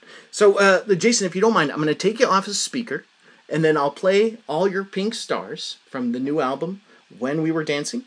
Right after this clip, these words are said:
by Red Pants, which is available, again, if you're listening before Friday,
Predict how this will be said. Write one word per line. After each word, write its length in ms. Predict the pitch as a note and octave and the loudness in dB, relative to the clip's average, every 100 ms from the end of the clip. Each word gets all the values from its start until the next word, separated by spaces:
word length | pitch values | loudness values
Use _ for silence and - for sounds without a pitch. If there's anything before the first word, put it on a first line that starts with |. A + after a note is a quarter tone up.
| _ | _
by 280 | A#2+ A#2 A2 A2 A2 | -6 -4 -4 -8 -4
Red 240 | C#3 - | -2 -2
Pants, 360 | C#3+ D3 G3 - | -8 -8 -8 -12
which 160 | A#2 | -12
is 120 | A#2+ | -12
available, 500 | A2+ C3+ C#3+ D#3 F3 | -6 -2 -2 -2 -6
again, 260 | B2 C3 A2+ | -6 -8 -10
if 120 | F#2+ | -8
you're 100 | A2+ | -6
listening 420 | D#3 D#3+ E3+ D#3+ - - - _ | -4 -2 -2 -2 -6 -18 -20 _
before 320 | B2 E3 D#3+ | -8 4 4
Friday, 560 | D#3 - E3 E3+ D#3+ | 4 0 0 2 -2